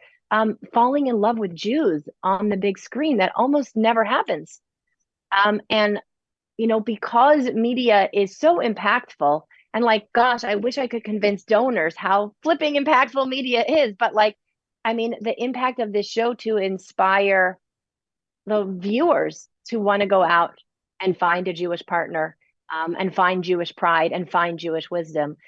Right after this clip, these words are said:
Um, you know, I think it's, um, so, so tremendous. Um, are there any ways, any kind of behind the scenes, you know, um, moments where you think that your presence or Ronit kind of broke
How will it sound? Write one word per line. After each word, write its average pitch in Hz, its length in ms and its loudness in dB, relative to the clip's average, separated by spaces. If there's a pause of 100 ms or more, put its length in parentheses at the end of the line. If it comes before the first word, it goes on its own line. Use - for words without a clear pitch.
(300)
Um, 165 400 0 (120)
you 175 100 -6
know, 175 100 -4
I 165 160 -2
think 180 360 -6
it's, - 260 -6 (120)
um, 165 360 -2 (640)
so, 233 440 2 (100)
so 233 300 0
tremendous. 202 680 0 (480)
Um, 190 400 0 (1400)
are 254 100 2
there 262 200 2
any 254 280 0
ways, 214 460 2
any 202 180 -2
kind 208 200 -4
of 185 60 -6
behind 190 460 -2
the 202 80 -6
scenes, 196 540 -6
you 190 140 -4
know, 165 380 -2
um, 156 320 0
moments 190 680 -2
where 180 300 2
you 180 200 2
think 175 360 -6
that 160 240 2 (240)
your 196 340 4
presence 185 460 0
or 180 80 -2
Ronit 165 420 -2 (120)
kind 175 160 -2
of 151 140 -2
broke 156 340 0